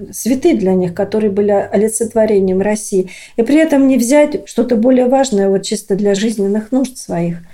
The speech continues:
Мы видим у отца Прохора, он показывал нам предметы, различные церковные утвари или книги богослужебные, привезенные иммигрантами.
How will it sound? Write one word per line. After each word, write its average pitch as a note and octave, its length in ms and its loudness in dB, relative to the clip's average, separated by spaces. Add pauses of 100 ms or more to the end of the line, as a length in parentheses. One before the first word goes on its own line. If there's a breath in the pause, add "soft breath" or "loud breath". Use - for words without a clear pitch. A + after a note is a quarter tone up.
(360 soft breath)
Мы C#4+ 140 4
видим B3+ 500 2
у G#3+ 200 4
отца G#3+ 340 2
Прохора, G3+ 840 0 (220 loud breath)
он G3+ 140 0
показывал G3+ 640 0
нам F#3+ 220 0
предметы, G3+ 760 0 (220 loud breath)
различные G3+ 640 0
церковные G#3+ 580 0
утвари F#3 520 -2
или G3+ 320 0
книги G3 400 0
богослужебные, F3+ 920 -2
привезенные G3 800 -2
иммигрантами. F#3 840 -2